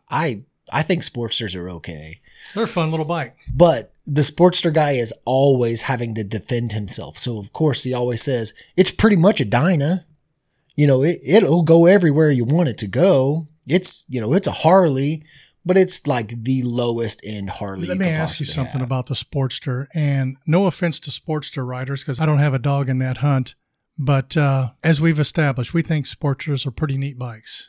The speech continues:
Speaker 2: They're good bikes. But do you think a lot of the times the kind of guys you're talking about have lo-, what they call the little dog syndrome? They have to overcompensate
Speaker 1: Yes.
Speaker 2: because
Speaker 1: Yes.
Speaker 2: they're on a Sportster?
Speaker 1: Yes.
Speaker 2: Unnecessarily.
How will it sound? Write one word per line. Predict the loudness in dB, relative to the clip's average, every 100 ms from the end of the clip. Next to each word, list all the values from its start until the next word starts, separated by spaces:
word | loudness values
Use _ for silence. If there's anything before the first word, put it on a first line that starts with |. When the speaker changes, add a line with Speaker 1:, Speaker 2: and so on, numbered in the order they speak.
| -14
Speaker 2:
They're | -8
good | -6 -6
bikes. | -8 -10 -16 -20 -20 _ -10
But | -6
do | -2
you | -2
think | -2 -4 -2
a |
lot | -4 -4
of | -4
the | -4
times | -2 -2 -4
the |
kind | -4 -2 -2
of |
guys | -2 -2 -4
you're |
talking | -4 -4 -4
about | -4 -6
have | -8 -8
lo-, | -10 -8
what | -8
they | -6
call | -6 -4 -4
the | -6 -8 -12 _ _ -4
little | -4 -2
dog | -6 -6
syndrome? | -6 -6 -6 -8 -8 _ _ _ -12 -2
They | 0
have | 0
to | -2
overcompensate | -4 -2 -2 -4 -6 -6 -6 -6 -4 -6 -10 _ -10
Speaker 1:
Yes. | -4 -2 -4 -2 -2 -2 -4 -4
Speaker 2:
because | 0 0 2
Speaker 1:
Yes. | 2
Speaker 2:
they're | 2
on | 0
a |
Sportster? | -2 -2 -2 -2 -4 -4 -4
Speaker 1:
Yes. | -4 -4 0 2
Speaker 2:
Unnecessarily. | 4 4 2 0 0 0 0 -2 -6 -10